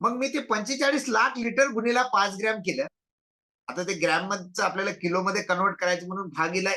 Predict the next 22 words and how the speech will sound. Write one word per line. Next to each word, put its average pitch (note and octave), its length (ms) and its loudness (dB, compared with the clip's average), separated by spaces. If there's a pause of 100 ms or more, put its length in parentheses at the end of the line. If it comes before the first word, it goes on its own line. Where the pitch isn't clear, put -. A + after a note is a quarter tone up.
एक E3 200 -2
हजार E3+ 220 2
केलं, C3 260 -4 (1300)
त्यानंतर G3 520 0
त्याला F3 340 2
भागीला E3+ 340 0 (120)
शंभर F3 280 0
केलं, D#3+ 220 -2
म्हणजे F#3 200 -8
ते G#3 100 -10
क्विंटल D#3 360 -4
मध्ये C3+ 220 -10
काढलं - 240 -10 (200)
आणि E3 240 -2
मला G3+ 200 2
आलं E3+ 280 4
ते A#3+ 220 -4
दोनशे A#3 540 -2
पंचवीस A#3 440 -4
क्विंटल, C4 300 -6 (1040)
म्हणजे D3 320 0
जवळपास A#3+ 640 2